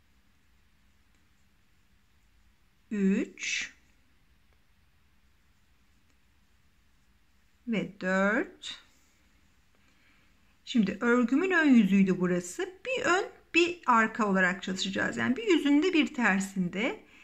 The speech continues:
Şimdi bakın ne yapıyorum. Bunu yine sol elimle geriye doğru çeviriyorum.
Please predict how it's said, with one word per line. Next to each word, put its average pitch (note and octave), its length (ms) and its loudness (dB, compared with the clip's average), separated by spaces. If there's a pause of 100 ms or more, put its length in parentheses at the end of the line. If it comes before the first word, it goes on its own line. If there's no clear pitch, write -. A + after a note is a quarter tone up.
(160)
Şimdi A#3+ 420 2
bakın G3 280 2
ne G3 40 4
yapıyorum. G3 500 -2 (600)
Bunu B3+ 520 4
yine F#3+ 440 0
sol G#3 280 -4
elimle E3+ 600 -2 (1400)
geriye B3 520 2
doğru F3+ 420 -2
çeviriyorum. B3+ 1040 0